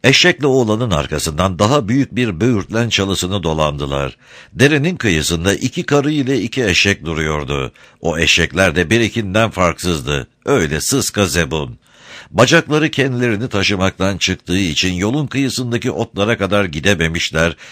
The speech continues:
Orta yerde resmen toprak yemekteler. "Evet, bizim parlak oğlan haklı.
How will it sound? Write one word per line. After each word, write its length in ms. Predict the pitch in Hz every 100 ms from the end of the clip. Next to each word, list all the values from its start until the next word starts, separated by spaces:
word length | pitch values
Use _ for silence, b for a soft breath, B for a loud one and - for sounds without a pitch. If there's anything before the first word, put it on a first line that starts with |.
| B
Orta 360 | - 135 - 147
yerde 360 | 139 127 120
resmen 540 | 95 143 - 101 120 101
toprak 480 | 104 95 90 104
yemekteler. 760 | 85 80 80 - 76 71 65 - _ b b b b b b -
"Evet, 460 | 85 101 120 92
bizim 300 | - 90 131
parlak 400 | 92 113 107 117
oğlan 280 | 110 101 113
haklı. 420 | 123 131 151 135